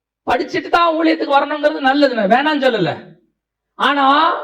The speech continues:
நீங்க படிப்பு அவனுக்கு என்னப்பா கொடுக்குறீங்கன்னா சேஃப்டியா கொடுக்குறீங்க.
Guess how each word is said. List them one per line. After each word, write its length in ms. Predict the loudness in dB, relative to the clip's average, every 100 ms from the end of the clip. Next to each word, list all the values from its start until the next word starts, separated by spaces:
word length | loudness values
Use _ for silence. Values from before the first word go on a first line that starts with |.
| -14 _ _
நீங்க 300 | -2 0 2
படிப்பு 420 | 2 2 0 0
அவனுக்கு 300 | 0 0 0
என்னப்பா 440 | 0 2 2 2 0
கொடுக்குறீங்கன்னா 400 | -4 -4 0 0 0
சேஃப்டியா 380 | -2 -2 0 0 0
கொடுக்குறீங்க. 460 | -4 -4 0 -2